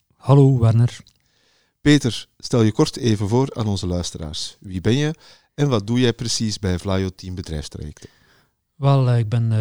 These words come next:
Speaker 1: Peter Goeman, eh, afgestudeerd als ingenieur voor de scheikunde en landbouwindustrie, noemde dat toen nog. Eh, en ook nog bedrijfskunde heb ik erbij gedaan, tien jaar bij Campina gewerkt. En dan, eh, sinds tweeduizend en drie eerst actief bij de gom als innovatieadviseur en vervolgens bij Innovatiecentrum.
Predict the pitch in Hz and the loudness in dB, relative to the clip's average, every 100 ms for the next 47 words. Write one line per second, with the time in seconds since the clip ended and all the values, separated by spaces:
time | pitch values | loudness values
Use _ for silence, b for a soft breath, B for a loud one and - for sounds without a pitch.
0 | 104 127 - 110 151 151 151 160 - - | -2 -4 -2 0 0 0 0 -2 -6 -4
1 | 120 113 127 143 - 120 127 - 123 - | -2 0 -2 -8 -4 -2 -2 -2 -4 -4
2 | 202 127 113 123 123 113 110 - 131 127 | -4 -2 0 0 0 -2 -4 -4 -4 -2
3 | 131 113 104 160 165 170 160 - - 156 | -2 0 0 0 2 2 0 -2 -2 0
4 | 156 151 151 156 - 160 160 - _ b | 2 2 2 2 2 0 0 -2 _ b
5 | b b b b _ - 127 120 117 185 | b b b b _ -8 -2 0 0 0
6 | 131 131 127 107 92 135 - 143 139 131 | 0 0 0 -2 0 0 0 -2 -2 -2
7 | 143 127 135 131 131 131 123 - 135 127 | -2 -2 0 0 0 0 -2 -6 -4 -2
8 | 123 104 107 107 95 160 151 143 143 143 | -2 -2 -4 -4 -6 -4 -2 -2 -2 -4
9 | - - _ _ _ _ _ 127 123 117 | -10 -20 _ _ _ _ _ 0 2 2
10 | 123 123 120 113 - 120 - 127 127 113 | 2 2 2 0 -2 -4 -2 -2 0 0
11 | 117 104 104 123 123 120 170 127 117 123 | -2 -2 -2 -2 -2 -4 -4 -2 -2 -2
12 | - 131 107 107 98 90 113 127 127 123 | -4 -4 -2 -2 -2 0 0 2 0 -2
13 | 131 - 110 101 117 - 110 101 117 120 | -6 -4 -2 0 0 0 -2 0 0 0
14 | 143 110 101 101 113 110 95 113 107 113 | 0 -2 -2 -4 -2 -2 -2 -4 -2 -4
15 | 139 - - 147 135 131 147 | -6 -6 -6 -6 -4 -4 -4